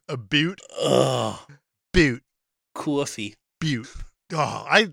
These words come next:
Speaker 1: well, I could buy that one. 'Cause I'll slip into Jersey sometimes and say coffee. That
Speaker 2: Yeah, but
Speaker 1: happens.
Speaker 2: it's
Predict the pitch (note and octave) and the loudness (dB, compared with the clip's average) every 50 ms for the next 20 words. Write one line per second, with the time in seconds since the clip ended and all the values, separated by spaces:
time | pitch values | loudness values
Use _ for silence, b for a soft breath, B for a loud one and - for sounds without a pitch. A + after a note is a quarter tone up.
0 | _ - F#3+ F3 D#3+ C#3+ F3 G3 F#3+ C3 A2+ _ _ _ _ _ _ _ - C#3 | _ -4 0 0 0 4 4 4 4 4 -4 _ _ _ _ _ _ _ -12 -12
1 | A#2+ G2 F2+ A2+ G#2+ G2 F#2+ F2+ F2 E2 D2+ C#2 C2+ C#2 _ _ _ _ _ _ | -10 -8 -4 -4 -4 -4 -6 -10 -12 -16 -18 -20 -20 -20 _ _ _ _ _ _
2 | _ - - F3 F3+ - - G3 - E3+ C#3 A2+ A#2+ A#2+ A2+ - - G2+ G2 F#2 | _ -2 2 2 4 4 2 -2 -4 -4 -6 -4 -6 -6 -6 -6 -12 -14 -16 -16
3 | E2 - F#2+ - - G2 D#2+ - - _ - _ _ _ _ _ _ _ - B2 | -16 -16 -16 -12 -12 -12 -12 -14 -18 _ -20 _ _ _ _ _ _ _ -2 -2
4 | B2+ A#2+ C#3 A2 G2 G2+ G#2 - _ - - - _ _ _ _ _ _ - E3 | 0 0 0 -2 -2 -4 -8 -12 _ -16 -18 -18 _ _ _ _ _ _ -10 -8
5 | D3+ C#3 - - - | -8 -6 -6 -6 -6